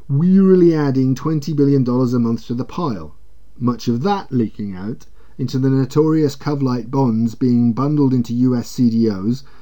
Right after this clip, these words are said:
and issued via the Cayman Islands. The Aussies have cut, the Indonesians have eased, and the Indians, even the Icelanders, have done the same. While China is yet again in full hands to the pump, keep the plate spinning,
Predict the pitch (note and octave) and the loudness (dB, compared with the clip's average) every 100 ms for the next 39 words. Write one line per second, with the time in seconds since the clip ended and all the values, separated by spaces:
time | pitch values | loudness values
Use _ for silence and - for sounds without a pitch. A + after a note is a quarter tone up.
0 | - B2+ B2 A#2 B2+ A2+ G2+ A2 B2+ - | -10 -4 -2 0 0 -2 -4 -4 -6 -2
1 | F3 E3 A#2 G2+ F2+ E2 - - - - | 0 2 2 0 -6 -12 -14 -16 -16 -16
2 | - - - - - - - D#3+ F#3+ D3 | -18 -18 -18 -16 -16 -14 2 4 6 4
3 | B2 A2 - - F#2+ - - C3+ D#3+ D#3+ | 0 -4 -10 -14 -14 -14 -6 0 2 4
4 | D#3+ F3+ F#3 D3+ C3+ C3 C#3+ E3 A#2 F#2+ | 4 6 4 6 4 4 4 4 2 -2
5 | - - - - - C3+ F3+ G#3+ D3+ A2+ | -12 -16 -16 -10 -4 -2 4 6 6 4
6 | C#3 D#3 - - - E3 F3+ F#3 F#3+ A3+ | 4 -2 -10 -16 -4 0 2 4 6 4
7 | - C3 G2+ F#2+ G#2 A#2 A2 G2+ - G2 | 4 -2 -2 -6 -6 -2 -2 -4 -8 -10
8 | E2+ E2 - - - - - - - - | -10 -14 -16 -16 -16 -16 -16 -16 -16 -16
9 | - - B2+ A#2+ - G3+ F3+ A#2+ D3 D#3 | -16 -8 -6 -6 -2 0 2 0 -2 -8
10 | - - - - B2+ B2+ E3 G3+ C#3+ B2 | -16 -18 -18 -6 -6 0 2 2 2 0
11 | B2 C#3+ B2+ C3 - F3 F3 D#3+ - F3+ | 0 0 0 -2 2 4 6 4 2 -4
12 | F3+ E3+ F3 E3 - C3 C#3 - - - | -2 -2 -4 -4 -4 -2 -4 -4 -10 -6
13 | D#3 - D#3 C#3 - - C#3 C#3 C#3 | -8 -4 -4 -4 -6 2 2 4 0